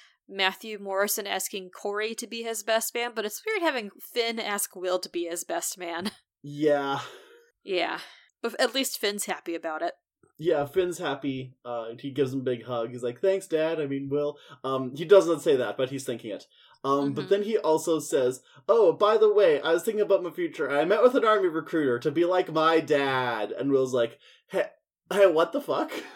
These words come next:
Speaker 1: Yeah. Yeah. It makes Will sad, and it also makes me sad. <laughs>
Speaker 2: Yeah.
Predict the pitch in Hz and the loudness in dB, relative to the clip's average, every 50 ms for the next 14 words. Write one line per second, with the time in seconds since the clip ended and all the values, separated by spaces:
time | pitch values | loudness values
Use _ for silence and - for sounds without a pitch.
0 | - - - - - _ _ _ _ - - 226 208 196 185 180 185 180 180 190 | -20 -20 -20 -20 -20 _ _ _ _ -14 -6 -4 -2 0 2 2 2 2 2 0
1 | 196 196 - - - - _ _ _ _ _ _ - 208 202 190 170 170 170 185 | -4 -8 -14 -20 -20 -20 _ _ _ _ _ _ -18 -12 -8 -6 -6 -6 -8 -10
2 | - _ _ _ _ - - 214 180 156 226 240 233 - - 220 226 226 226 - | -16 _ _ _ _ -6 -4 -2 -2 -2 0 -2 -2 -2 -2 -2 0 0 0 0
3 | - 220 196 196 196 196 185 185 - 196 226 233 - - 233 208 196 185 185 185 | 0 0 0 0 -2 -4 -6 -4 0 2 2 2 2 0 -2 -2 -2 -4 -4 -4
4 | - - 190 196 208 196 - - - 156 156 165 202 247 277 - - - - - | -4 -6 -4 -4 -2 -2 -2 -2 -2 -2 0 2 4 4 2 2 0 -6 -20 -20
5 | - _ _ _ _ _ - 127 131 143 151 151 151 151 151 151 151 | -20 _ _ _ _ _ -14 -6 -4 -4 -4 -2 -4 -4 -6 -6 -6